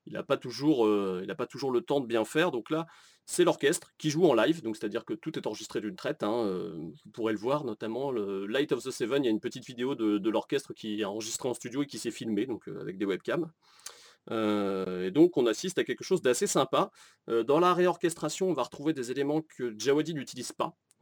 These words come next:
dans son orchestre, c'est-à-dire principalement, euh, des flûtes. En fait, on n'en entend jamais quasiment dans la B O. Et, euh, tout ce qui est des sections cuivre, trompette, trombone, corps.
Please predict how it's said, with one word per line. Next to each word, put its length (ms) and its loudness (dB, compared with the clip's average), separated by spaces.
dans 180 -6
son 160 -2
orchestre, 400 -8
c'est-à-dire 320 -4
principalement, 720 0
euh, 100 0
des 100 2
flûtes. 400 -6
En 140 -6
fait, 180 -8
on 60 -2
n'en 140 0
entend 340 -4
jamais 320 0
quasiment 400 0
dans 100 -4
la 80 -4
B 160 2
O. 140 -2
Et, 320 6
euh, 720 2
tout 80 -6
ce 80 -10
qui 160 -6
est 20 -6
des 120 -2
sections 360 -2
cuivre, 460 0
trompette, 560 0
trombone, 540 2
corps. 440 0